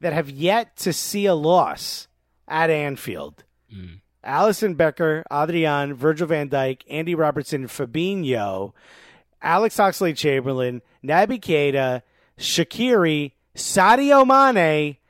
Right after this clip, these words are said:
Speaker 1: Mohamed Salah, and Minamino. Dude, Sadio Mane has been on the team since, I think, twenty sixteen, twenty fifteen?
Speaker 2: He's be-, yeah, he's been there a minute.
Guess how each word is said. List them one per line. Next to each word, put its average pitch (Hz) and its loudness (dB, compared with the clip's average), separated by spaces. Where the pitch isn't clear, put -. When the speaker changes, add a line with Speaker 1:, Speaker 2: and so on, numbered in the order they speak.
Speaker 1:
Mohamed 202 4
Salah, 180 6
and 190 -2
Minamino. 165 0
Dude, 247 4
Sadio 277 4
Mane 208 4
has 170 -2
been 196 2
on 208 0
the 190 0
team 220 0
since, 151 -6
I 139 -2
think, 247 -4
twenty 220 -2
sixteen, 226 -2
twenty 196 -4
fifteen? 330 -2
Speaker 2:
He's 117 -10
be-, 107 -16
yeah, 113 -6
he's 101 -12
been 110 -10
there 123 -10
a 120 -10
minute. 131 -8